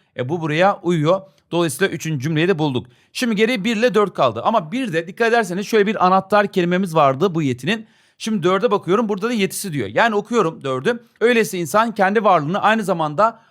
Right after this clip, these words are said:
bu varoluşa kendi özgü bir anlam katabilme yetisi düzeyinde de deneyimler diyor. Yani burada yetisi diyor. Bu bir yetidir diyor. Burada diyor ki bu yetinin başka hiçbir türde mevcut olmadığını göstermektedir diyor. E, o zaman baktığımız zaman bu yeti diyorsa demek ki öncesinde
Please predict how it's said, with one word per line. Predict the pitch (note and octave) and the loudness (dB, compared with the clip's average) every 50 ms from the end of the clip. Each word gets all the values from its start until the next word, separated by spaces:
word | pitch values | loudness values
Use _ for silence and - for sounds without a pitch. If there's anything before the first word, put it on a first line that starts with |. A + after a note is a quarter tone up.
| _ _ _ D3 | _ _ _ -2
bu | F3 F#3 D#3 | -2 2 4
varoluşa | F#3+ G#3 A3 G#3+ G3+ F3 D3+ C#3+ - G#3 A3+ A#3+ A#3 | 4 4 6 4 4 2 0 -2 0 2 0 0 2
kendi | - F#3+ E3+ F3+ F#3 G#3 | 0 0 0 2 2 0
özgü | G3+ F3+ D3 E3 | 0 0 -2 -4
bir | D#3 F3 - C#3+ D#3+ | -6 -4 -2 -2 -2
anlam | E3 F3 G3 G#3+ G#3 | 0 2 2 0 2
katabilme | - F3 - D3+ C3+ C#3 D#3+ D#3 D3 C#3+ | 0 -4 -6 -6 -6 -6 -6 -4 -4 -2
yetisi | D#3+ F#3 F3 - - - C3+ | -2 -4 -4 -6 -12 -12 -12
düzeyinde | C#3+ D#3+ F3+ F3+ E3 D#3 D#3+ F#3 F3 | -8 -4 -2 -2 -2 -2 -2 -2 -2
de | D3 F3+ G3+ G#3 F#3 _ _ _ | 0 -2 -2 -4 -8 _ _ _
deneyimler | A#2+ D3+ D3+ D#3 D#3+ D#3+ D#3+ F3+ F3+ F3 D3+ A#2+ | -8 -6 -6 -6 -6 -4 0 0 0 0 0 -2
diyor. | A#2+ C#3 E3 F#3+ G3 - _ _ _ _ _ _ _ _ | -6 -4 -4 -4 -6 -10 _ _ _ _ _ _ _ _
Yani | B2+ F3 F#3 F3+ D#3+ E3 | 2 2 4 4 2 0
burada | D3+ D#3+ D3 D3+ G3 G#3+ | -2 -2 0 0 0 0
yetisi | G3 D#3 E3+ D3 - - - G3+ G3+ D#3 | 2 0 0 -2 -2 -6 -4 -4 -2 0
diyor. | C#3 C#3+ E3+ F#3+ C3+ | 2 0 0 0 -2
Bu | C#3 C3+ C3 | -6 -6 -4
bir | D3+ D#3+ | -4 -4
yetidir | D#3 D#3 D3+ - F3+ E3+ E3 E3+ C#3+ | -4 -4 -6 -8 -8 -6 -4 -4 0
diyor. | C3+ F#3 A3+ A3+ A3+ - _ _ _ _ | 2 0 0 0 -2 -8 _ _ _ _
Burada | C#3 D#3 D#3 F#3+ G3+ | 0 2 2 2 2
diyor | G#3 B3+ A#3+ | 2 2 0
ki | D3 D3 C3 A#2+ | 0 -2 -2 -2
bu | E3+ A3+ | 0 0
yetinin | G#3+ G3 G3+ F3 G#3+ A#3+ G#3 F#3+ | 0 0 0 -2 -2 -2 2 2
başka | F#3+ F#3+ F#3 - G3+ | 2 2 0 -2 -4
hiçbir | G#3 G#3 - F3 E3+ | -6 -6 -6 -8 -10
türde | - - C#3 D3 D#3 | -10 -8 -10 -8 -6
mevcut | D#3+ F#3 F#3+ E3+ F3 - _ | -6 -6 -6 -8 -12 -10 _
olmadığını | F#3+ G#3+ G#3 F#3+ E3 D#3 G3 A3 G#3 | -4 -2 -2 -2 -4 -6 -6 -6 -6
göstermektedir | F3+ F3+ F3 - F#3 F3 E3+ F3 F3 F3 - G3 E3+ F3 C#3 A#2+ | -6 -6 -6 -4 -4 -4 -2 -4 -8 -6 -6 -4 -4 -4 -6 -4
diyor. | A#2 B2+ E3 G#3 A#3 - _ _ _ _ _ _ _ _ | -2 2 2 2 0 -2 _ _ _ _ _ _ _ _
E, | - B2+ | 0 2
o | C#3+ - C#3 | 2 2 0
zaman | B2 D3+ D#3+ E3+ F3+ | 0 2 2 2 2
baktığımız | E3+ E3+ - F#3+ A3 A3 | 2 0 0 -2 0 2
zaman | G#3+ F#3+ D#3+ B2+ C3 | 4 4 4 4 2
bu | D#3+ | 2
yeti | E3 E3+ D#3+ - E3 | 2 2 0 0 -4
diyorsa | G#3+ A#3+ A#3 A#3 A#3 F#3 | -2 -2 -2 -2 -2 -4
demek | F3+ F3+ G3 F#3+ | -2 -4 -4 -4
ki | - E3+ | -4 -6
öncesinde | G3 G#3 F#3+ E3 D#3+ C#3+ F3+ A3+ B3+ B3+ B3+ | -4 -6 -6 -10 -12 -8 -4 -2 -2 -2 -4